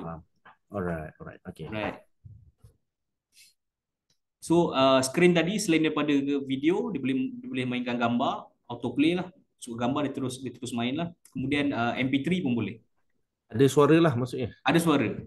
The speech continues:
Speaker 2: ada speaker
Speaker 1: Ah,
Speaker 2: semua.
Speaker 1: okey.
Speaker 2: Kemudian
Speaker 1: Oh,
Speaker 2: kalau
Speaker 1: okey,
Speaker 2: tak
Speaker 1: okey.
Speaker 2: nak gunakan, tak nak gunakan apa, iklan, video sebagainya, kita boleh, kita boleh set dia,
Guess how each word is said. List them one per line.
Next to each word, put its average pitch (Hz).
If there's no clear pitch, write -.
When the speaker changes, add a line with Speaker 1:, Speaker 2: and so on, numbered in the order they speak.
Speaker 2:
ada 127
speaker 156
Speaker 1:
Ah, 113
Speaker 2:
semua. 117
Speaker 1:
okey. -
Speaker 2:
Kemudian 131
Speaker 1:
Oh, -
Speaker 2:
kalau 147
Speaker 1:
okey, 143
Speaker 2:
tak 131
Speaker 1:
okey. 147
Speaker 2:
nak 131
gunakan, 143
tak 131
nak 135
gunakan 139
apa, 127
iklan, 123
video 123
sebagainya, 135
kita 127
boleh, 135
kita 135
boleh 139
set 151
dia, 143